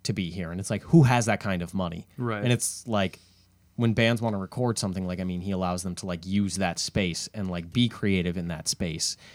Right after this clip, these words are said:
Speaker 1: and, like, be able to, it's not about having the money anymore. It's about, like, since he's in that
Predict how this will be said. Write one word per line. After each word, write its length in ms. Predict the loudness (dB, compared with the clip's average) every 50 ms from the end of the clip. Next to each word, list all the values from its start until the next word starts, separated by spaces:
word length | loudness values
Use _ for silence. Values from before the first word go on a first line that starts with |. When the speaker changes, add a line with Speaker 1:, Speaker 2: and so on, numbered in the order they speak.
| -20 -14 _
Speaker 1:
and, 180 | -4 -2 -2 -2
like, 220 | -2 -4 -6 -8 _ _ _ _ _ _ _ _ _ _
be 140 | 2 2 2
able 200 | 2 2 0 -2
to, 500 | -4 -4 -2 0 0 0 0 0 -2 -4 -8 _ _ _ _ _ _ _ _ _ _
it's 180 | 2 2 4 4
not 220 | 6 6 6 6
about 260 | 6 6 6 4 4 4
having 280 | 0 0 0 0 -2
the 80 | -2 -2
money 460 | 0 0 0 -2 -2 -4 -8 -12 -14 -12
anymore. 520 | -10 -8 -8 -6 -6 -6 -6 -6 -8 -8 -8
It's 160 | -4 -2 0
about, 340 | 2 4 4 4 4 4 2
like, 160 | -2 -2 -2
since 260 | 0 0 0 0 0
he's 240 | 0 2 2 2 2 0
in 180 | 0 2 4
that 220 | 4 4 2 0